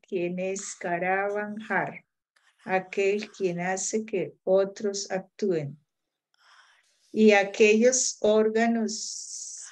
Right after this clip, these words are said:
físicos o sensoriales son Karanjar, los que hacen la tarea.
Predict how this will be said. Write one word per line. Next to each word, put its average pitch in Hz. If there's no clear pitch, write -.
físicos 220
o 190
sensoriales 196
son 190
Karanjar, 190
los 185
que 185
hacen 185
la 196
tarea. 165